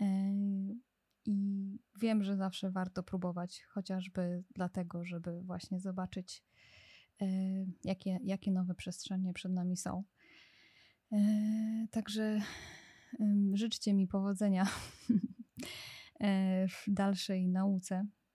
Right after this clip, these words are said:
mm, i w skończeniu, e, tego kursu i wyniku pozytywnego na egzaminie, chociaż jeszcze nie wiem, kiedy on będzie. E, ja się na razie nie nastawiam, nastawiam się na to, żeby to zrobić, nas-, e, ani nastawiam się na to, w jakim czasie,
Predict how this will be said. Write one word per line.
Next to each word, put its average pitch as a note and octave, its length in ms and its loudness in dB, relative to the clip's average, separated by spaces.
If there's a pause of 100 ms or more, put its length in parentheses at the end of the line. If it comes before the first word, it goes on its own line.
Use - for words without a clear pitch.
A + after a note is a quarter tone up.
(180)
mm, F#3+ 440 4 (100)
i F3+ 360 0
w - 40 -14
skończeniu, A3+ 640 0 (120)
e, F3+ 240 -2
tego F#3 220 -2
kursu F#3 500 -8 (100)
i F#3+ 400 -8 (420)
wyniku G3 380 0
pozytywnego F#3 800 -2
na F3 160 -4
egzaminie, F#3 540 2 (180)
chociaż G3 280 -8
jeszcze F#3+ 220 -4
nie F#3 120 4
wiem, F3+ 160 0
kiedy F3+ 240 -2
on F3 140 -4
będzie. F3 360 -8 (1160)
E, G3 580 -2 (160)
ja A#3 240 0
się A#3 140 2
na G#3 80 4
razie G3+ 220 0
nie G3+ 120 4
nastawiam, G#3+ 840 0
nastawiam F#3+ 420 0
się F#3 100 -8
na F3+ 100 0
to, F#3+ 100 -8
żeby F#3+ 220 -4
to A#3 140 -2
zrobić, G#3 440 -4
nas-, F#3+ 300 -4 (140)
e, F#3+ 180 -2
ani G3+ 240 2
nastawiam F#3+ 440 0
się F3+ 160 -4
na F3 180 -2
to, - 340 -8
w G3 40 -10
jakim F#3 360 -4
czasie, F#3 480 -8